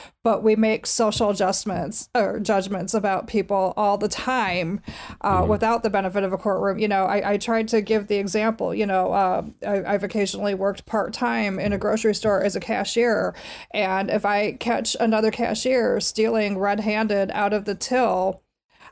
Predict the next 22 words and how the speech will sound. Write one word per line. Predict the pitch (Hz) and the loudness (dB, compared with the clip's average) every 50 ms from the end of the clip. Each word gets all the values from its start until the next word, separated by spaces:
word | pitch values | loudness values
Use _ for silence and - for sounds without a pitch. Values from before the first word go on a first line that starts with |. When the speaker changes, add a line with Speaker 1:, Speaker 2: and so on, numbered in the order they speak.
| _ _ | _ _
Speaker 1:
I | 240 233 | 0 0
still | 233 - 311 302 285 | 2 4 2 2 4
saw | - 302 269 277 269 | 4 2 4 4 4
what | 269 247 | 4 4
I | 202 220 | 4 2
saw, | 226 - 285 247 233 208 202 | 2 2 2 2 4 4 4
and | 208 226 | 4 4
they | 220 | 4
still | 226 220 - 277 262 240 | 2 2 4 4 4 4
did | 202 240 240 233 208 | 6 4 4 4 4
what | 226 220 - | 2 0 2
they | 220 208 | 0 0
did, | 202 - 214 208 202 196 143 | 0 0 0 0 0 2 0
even | 208 208 208 208 208 | 0 0 2 0 0
if | 202 | 0
my | 214 208 208 | 0 0 -2
company | 208 - 220 196 202 214 202 202 196 190 | 0 0 -2 0 0 0 0 0 -2 0
doesn't | 202 208 196 196 202 185 | 0 0 2 2 0 0
decide | 185 196 185 - 214 185 185 185 | -2 -2 -2 0 0 0 0 -2
to | 196 | -2
press | 170 214 185 - - - | -2 -2 -2 -2 -2 -4
charges. | - 214 - - 180 175 - - - - - 214 - - - | -2 -4 -2 -2 -4 -6 -6 -8 -10 -10 -6 -6 -6 -6 -6